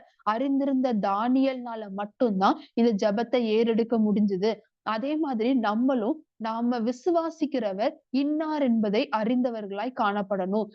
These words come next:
நம்ம விசுவாசிக்கிறவர் யார் என்பதை அறிந்து கொண்டவர்களா நம்ம இருந்தோம் அப்படின்னா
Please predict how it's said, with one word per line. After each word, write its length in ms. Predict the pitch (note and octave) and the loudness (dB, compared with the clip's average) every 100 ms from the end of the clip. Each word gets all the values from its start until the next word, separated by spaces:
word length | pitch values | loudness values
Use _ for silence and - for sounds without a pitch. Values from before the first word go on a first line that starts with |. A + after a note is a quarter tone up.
| - | -8
நம்ம 240 | A#3+ B3+ B3+ | -2 0 0
விசுவாசிக்கிறவர் 840 | B3+ C#4 D#4+ E4 D#4+ C4+ A3+ A3+ | -2 0 -2 0 -2 -2 -2 -2
யார் 360 | G#3 G#3+ C4 D#4 | -2 -2 0 0
என்பதை 320 | D4 C4+ C4 | 0 0 -2
அறிந்து 400 | G3+ G3+ C4 C#4+ C#4 | -4 -2 -2 -2 -4
கொண்டவர்களா 480 | B3+ C4 B3+ C4 | -4 -2 -4 -4
நம்ம 240 | C4 A#3 G#3+ | -4 -6 -4
இருந்தோம் 420 | A3 A#3+ A#3+ B3+ | -4 -2 -2 -2
அப்படின்னா 580 | A3 F#3+ G#3 F#3 F3 | -4 -4 -4 -4 -4